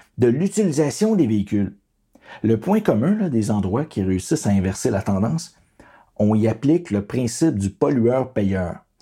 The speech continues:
Faut taxer plus fortement l'essence, puis il faut taxer plus fortement l'achat de véhicules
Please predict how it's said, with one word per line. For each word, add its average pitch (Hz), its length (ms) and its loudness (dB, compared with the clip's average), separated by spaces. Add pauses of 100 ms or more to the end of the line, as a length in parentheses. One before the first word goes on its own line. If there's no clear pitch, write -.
(260)
Faut 202 220 0
taxer - 680 -4 (160)
plus 240 180 2
fortement 123 680 0
l'essence, 113 640 -6 (300)
puis 104 80 -2
il - 40 -4
faut 156 140 0
taxer 143 420 -2
plus 214 380 0
fortement 123 600 0
l'achat 151 460 0
de 131 120 2
véhicules 110 580 0